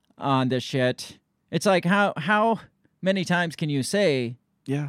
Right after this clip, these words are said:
Speaker 1: everything's fine
Speaker 2: Right.
Speaker 1: before you wake up and realize everything's not fine?
Speaker 2: Yeah.
Speaker 1: And then whose resp-, responsibility is it? And that's why I think that maybe, just maybe, at this point, they want to lose the election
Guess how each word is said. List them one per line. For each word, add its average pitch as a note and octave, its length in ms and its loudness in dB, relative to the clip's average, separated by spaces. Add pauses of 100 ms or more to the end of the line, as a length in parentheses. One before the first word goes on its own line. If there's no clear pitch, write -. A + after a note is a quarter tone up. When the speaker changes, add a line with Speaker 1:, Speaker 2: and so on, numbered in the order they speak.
(140)
Speaker 1:
everything's D#3 440 0
fine A2+ 580 0
Speaker 2:
Right. - 320 -12 (320)
Speaker 1:
before G3 300 2
you D3+ 320 0
wake F3 260 2
up D#3+ 160 0
and D3+ 100 -4
realize C3+ 520 2
everything's D#3+ 420 -6
not D#3+ 200 -4
fine? D#3+ 420 -2
Speaker 2:
Yeah. - 60 -8
Speaker 1:
And F3 120 -2
then G#3+ 140 2
whose A3 240 -2
resp-, G3 300 -8 (340)
responsibility G3 880 2
is G#2+ 140 -4
it? A2 160 -4 (200)
And F#3 140 2
that's C4+ 200 4
why G3+ 260 4
I E3 200 2
think - 580 -6 (800)
that D3+ 180 2
maybe, F#3 400 0
just F#3+ 240 -4
maybe, C#3+ 600 -2 (920)
at D3+ 120 0
this G#3 160 0
point, F3+ 240 -4
they D3+ 120 0
want E3+ 340 0
to E3+ 120 -2
lose D3+ 280 -2
the D3 120 -4
election B2 560 -2